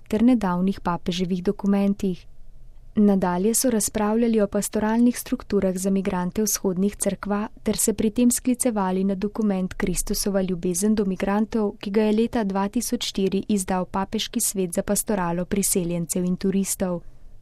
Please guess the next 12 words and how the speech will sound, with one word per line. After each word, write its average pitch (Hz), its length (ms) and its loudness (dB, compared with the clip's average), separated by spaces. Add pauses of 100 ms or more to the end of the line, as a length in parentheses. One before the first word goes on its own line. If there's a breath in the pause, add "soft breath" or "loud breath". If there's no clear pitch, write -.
(200)
Sledili 233 560 4
sta 233 160 0
še - 160 0
konferenca, 220 640 2
ki 247 140 -2
je 240 80 6
obravnavala 202 680 2
odnose 196 500 2
Kongregacije 202 760 0
za 208 120 2
vzhodne 180 440 0
cerkve 226 500 0